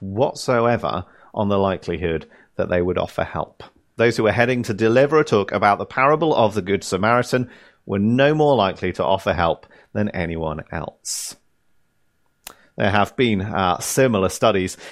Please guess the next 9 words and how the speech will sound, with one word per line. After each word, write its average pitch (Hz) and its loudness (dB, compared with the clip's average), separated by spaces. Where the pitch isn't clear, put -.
uh, 92 4
repeated 101 -2
since 113 -2
that 107 -2
explore 104 0
different 90 -4
bounds 98 0
of 92 0
the, 90 -2